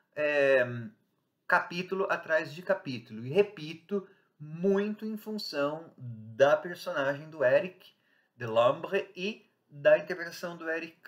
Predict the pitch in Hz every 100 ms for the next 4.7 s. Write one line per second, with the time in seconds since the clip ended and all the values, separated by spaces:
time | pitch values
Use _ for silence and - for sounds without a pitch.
0 | - 135 127 135 131 120 113 104 101 95
1 | _ _ _ _ - 120 110 110 113 139
2 | 151 143 131 120 127 143 98 92 - 110
3 | 110 139 123 113 117 110 107 101 90 165
4 | 180 139 139 156 165 - 165